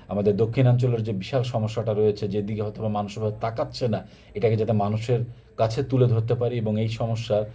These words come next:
একটা সাস্টেনেবল সলিউশন আমরা যাতে করতে পারি।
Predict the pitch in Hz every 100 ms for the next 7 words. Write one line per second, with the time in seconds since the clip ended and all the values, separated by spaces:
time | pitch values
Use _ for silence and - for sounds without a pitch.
0 | - - - 120 123 - - 131 123 131
1 | 123 120 123 123 117 95 90 87 90 92
2 | - 90 78